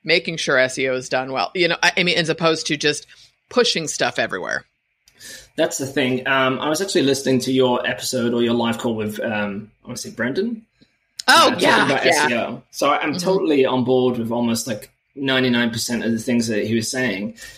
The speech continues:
Speaker 2: You, you know, it's all long game. You've gotta be creating high value content. Like, the stuff I'm gonna talk about is paid ads to content,
Speaker 1: Mm-hmm.
Speaker 2: but I'm still an S E O guy. Like, it, it makes sense. It's just,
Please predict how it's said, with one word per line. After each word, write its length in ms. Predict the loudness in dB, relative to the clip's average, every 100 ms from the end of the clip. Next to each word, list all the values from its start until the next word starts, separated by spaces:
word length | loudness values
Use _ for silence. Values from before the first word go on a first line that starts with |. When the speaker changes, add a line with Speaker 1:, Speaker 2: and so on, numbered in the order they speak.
| -6
Speaker 2:
You, 160 | 0 0 -2
you 180 | 0 4
know, 180 | 4 2
it's 140 | 2
all 320 | 4 4 4
long 260 | 4 2 2
game. 340 | 2 2 0
You've 140 | -2 0
gotta 220 | 2 2
be 140 | 0
creating 560 | -4 -2 0 0 -2 -6 -12 _
high 320 | -2 2 2
value 420 | 2 2 2 -2
content. 380 | -2 -2 -2 -2
Like, 160 | -2
the 80 | -2
stuff 220 | 0 0
I'm 120 | 2 2
gonna 140 | 0
talk 220 | 0 -2
about 280 | 0 0 -2
is 100 | -4
paid 280 | -4 -2 0
ads 360 | -2 -4 -6 -8
to 140 | -6
content, 480 | -4 -2 0 0 -2 -14 -20 -20 _ _
Speaker 1:
Mm-hmm. 160 | -4 2
Speaker 2:
but 320 | 4 4 0 -6
I'm 120 | -4
still 260 | 0 2 4
an 80 | 4
S 200 | 0 2
E 80 |
O 100 | 2
guy. 400 | 2 0 0 -2
Like, 260 | 0 0 0
it, 160 | -2 -2
it 120 | -2
makes 320 | -2 -2 -4
sense. 400 | -4 0 0 0 -4
It's 220 | -4 -2
just, 460 | -2 -2 -6 -12